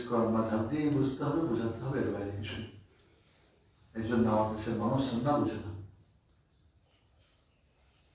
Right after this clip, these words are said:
আমাদের দেশের মানুষ তাওহীদ বোঝে না,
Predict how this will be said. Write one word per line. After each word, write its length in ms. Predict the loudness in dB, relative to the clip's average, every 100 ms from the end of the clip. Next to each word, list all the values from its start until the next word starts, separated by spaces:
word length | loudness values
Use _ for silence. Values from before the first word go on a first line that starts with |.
| _ -4
আমাদের 360 | 2 4 6 2
দেশের 200 | 0 0
মানুষ 340 | 4 6 6 6 0 -6 -20 -20 _ -8
তাওহীদ 320 | -4 -2 0
বোঝে 200 | 0 0
না, 140 | -2